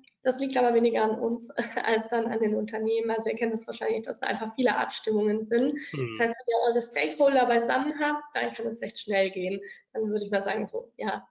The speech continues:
Speaker 1: drei Monate ist realistisch, ähm, bis ihr dann auch so was Kreatives habt. Die Umsetzung in den Kampagnen,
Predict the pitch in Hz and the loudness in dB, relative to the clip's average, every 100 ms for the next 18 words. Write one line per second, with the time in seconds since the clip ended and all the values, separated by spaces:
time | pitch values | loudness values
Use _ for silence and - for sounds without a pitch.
0 | _ - 208 196 196 196 196 208 - 202 | _ -2 0 2 0 0 -2 -6 -6 -6
1 | 202 233 - 339 440 - - - - _ | 0 0 0 0 0 0 -10 -20 -20 _
2 | _ _ _ - 254 269 269 269 269 247 | _ _ _ 4 4 6 4 4 2 2
3 | 247 220 233 220 220 226 233 - 240 214 | 4 4 2 0 0 -2 -2 -2 0 2
4 | 220 - 330 - 294 285 277 233 226 302 | 0 -2 -2 0 0 0 -2 -2 2 4
5 | 370 294 285 294 262 262 226 220 220 233 | 4 2 0 2 2 2 2 2 2 -2
6 | 220 - 277 330 339 349 | -4 0 2 4 4 2